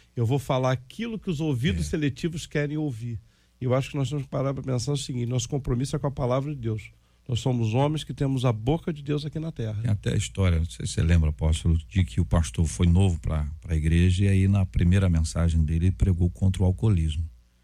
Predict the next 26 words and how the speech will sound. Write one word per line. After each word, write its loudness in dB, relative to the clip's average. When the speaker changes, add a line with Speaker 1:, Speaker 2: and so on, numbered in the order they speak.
Speaker 2:
Terminando 4
o 0
culto, 0
alguém 4
chegou 0
e 2
disse, -6
"Olha, -2
o -4
maior 4
contribuinte 2
aqui -6
da, -6
da 2
nossa 2
igreja 2
é 2
dono 4
de 0
uma, 4
o -20
que -2
é 0
que 0
negócio 4
faz? 0